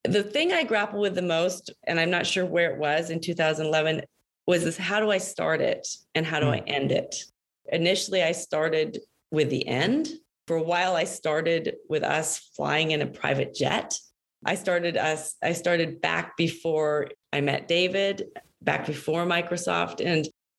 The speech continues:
Speaker 1: I ended up, it ended up being much more linear than I had initially hoped, but I,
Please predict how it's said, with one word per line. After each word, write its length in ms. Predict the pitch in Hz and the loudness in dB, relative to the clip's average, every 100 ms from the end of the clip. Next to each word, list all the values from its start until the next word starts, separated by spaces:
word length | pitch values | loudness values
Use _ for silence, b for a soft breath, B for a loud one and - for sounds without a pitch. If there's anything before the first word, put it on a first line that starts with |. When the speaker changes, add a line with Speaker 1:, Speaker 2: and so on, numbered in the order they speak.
| _ _ - | _ _ -2
Speaker 1:
I 120 | 175 | 0
ended 320 | 196 226 220 | 2 0 0
up, 100 | 185 | 0
it 140 | 175 - | 0 0
ended 260 | 185 226 196 | 2 2 0
up 140 | 165 | 0
being 180 | 175 165 | 0 2
much 220 | 165 170 | 0 0
more 160 | 160 147 | 0 2
linear 500 | 151 156 175 185 180 | 2 2 2 2 0
than 160 | 165 | 0
I 160 | 151 147 | 2 2
had 300 | 175 139 139 _ _ _ _ _ | 2 -2 -4 _ _ _ _ _
initially 560 | - 147 151 156 180 160 | -2 0 0 0 2 0
hoped, 540 | 160 139 147 - - - | 0 0 0 -2 -8 0
but 100 | 180 | 2
I, 220 | 170 | 2